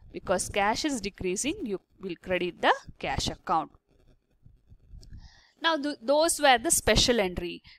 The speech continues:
Now, here is some adjustment entries. Okay, please note down this. First one is closing stock. So, as you know that whenever we have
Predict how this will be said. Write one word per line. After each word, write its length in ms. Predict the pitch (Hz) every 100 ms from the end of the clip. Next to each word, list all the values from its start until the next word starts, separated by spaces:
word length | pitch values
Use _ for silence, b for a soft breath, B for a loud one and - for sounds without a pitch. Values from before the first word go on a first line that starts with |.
| -
Now, 220 | 320 339 - 262
here 460 | 262 277 294 349
is 240 | 233 240 247
some 280 | - 262 311 -
adjustment 1000 | 220 196 180 175 277 - - 277 269 - 190
entries. 920 | 190 180 202 214 208 175 - - - _ _ _ -
Okay, 160 | - 392 b b b b -
please 300 | 277 294 -
note 200 | 202 185
down 260 | 190 190
this. 400 | 214 392 508 - - _ B B B B B
First 320 | - 415 -
one 160 | 285 226
is 160 | 320 -
closing 580 | - 254 196 190 226
stock. 360 | 226 - 175 - - - - _ B B B
So, 140 | -
as 320 | - 240 294 311
you 140 | 339
know 320 | 233 214 262
that 400 | 220 185 196 - - b _
whenever 520 | 220 220 277 320 392
we 280 | 269 226 226
have 500 | - 208 202 220 226